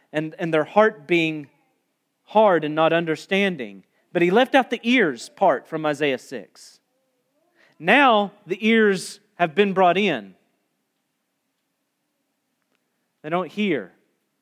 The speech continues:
The Son listens and he speaks. They don't listen to the listening Son. They don't listen to the Father.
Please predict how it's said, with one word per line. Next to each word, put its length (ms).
The 100
Son 440
listens 840
and 100
he 60
speaks. 880
They 200
don't 260
listen 560
to 320
the 120
listening 680
Son. 640
They 120
don't 220
listen 420
to 500
the 100
Father. 560